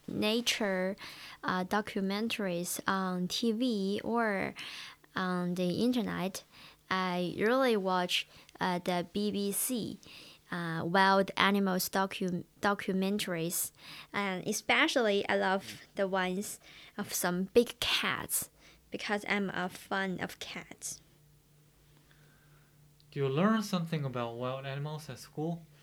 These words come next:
Speaker 1: Mm, yeah, especially on my biology classes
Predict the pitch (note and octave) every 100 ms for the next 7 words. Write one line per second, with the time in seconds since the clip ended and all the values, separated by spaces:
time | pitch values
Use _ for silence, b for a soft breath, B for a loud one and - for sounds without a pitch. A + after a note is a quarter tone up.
0 | b b b b A3+ A3+ A3 G3+ - D#4
1 | B3+ F3 F3+ - G#3 - - G#3+ A#3+ A#3
2 | G#3+ G3+ G3 F#3+ G3 - G3 F#3+ F#3 F#3
3 | F3 F3 E3+ F3 F3+ F3+ G3+ A3+ - G3
4 | - F#3 F3+ G#3 G3 G#3 -